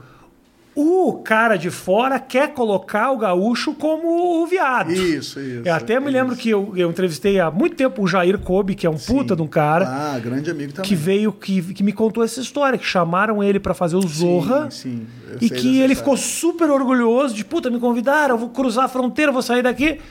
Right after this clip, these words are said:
Speaker 1: Mas é o seguinte, o teu personagem, que é o Guri de Uruguaiana, aqui ele é o gaúcho gay. E aí ele ficou nessa divisão do
Speaker 2: Eles queriam mudar o gaúcho dele.
Speaker 1: Isso.
Speaker 2: É.
Speaker 1: Ele ficou nessa divisão, que eu acho...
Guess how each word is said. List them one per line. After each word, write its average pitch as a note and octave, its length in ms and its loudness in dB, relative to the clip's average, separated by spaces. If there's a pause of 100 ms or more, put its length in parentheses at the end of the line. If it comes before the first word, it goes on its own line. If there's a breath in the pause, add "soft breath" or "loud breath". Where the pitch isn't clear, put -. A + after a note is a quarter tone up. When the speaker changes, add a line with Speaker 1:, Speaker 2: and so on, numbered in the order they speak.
(280 loud breath)
Speaker 1:
Mas G#3 160 0
é A3 40 2
o A3 40 2
seguinte, A3 400 -2
o - 20 -4
teu D4 240 0
personagem, G#3 520 0
que - 60 -8
é G3+ 40 4
o G3 60 2
Guri F#3 200 2
de F#3 80 0
Uruguaiana, F3+ 360 2
aqui A#3+ 480 0
ele D#4+ 220 2
é C#4 340 2 (200 loud breath)
o C4 80 -6
gaúcho B3+ 400 0
gay. B3 440 2 (500 loud breath)
E F#3+ 100 -2
aí G3 80 4
ele A3+ 80 2
ficou A#3 200 0
nessa A#3+ 200 0
divisão A#3 560 0
do G#3 100 0
Speaker 2:
Eles D#3 180 0
queriam D#3+ 200 -2
mudar D#3+ 360 2
o E3+ 40 2
gaúcho B2+ 360 -2
dele. G#3 360 2
Speaker 1:
Isso. - 320 -4
Speaker 2:
É. A#2+ 280 -4
Speaker 1:
Ele G3 100 2
ficou G3+ 180 -2
nessa G#3 280 0
divisão, A3 400 0
que A3 120 -2
eu G3+ 80 4
acho... B3 400 0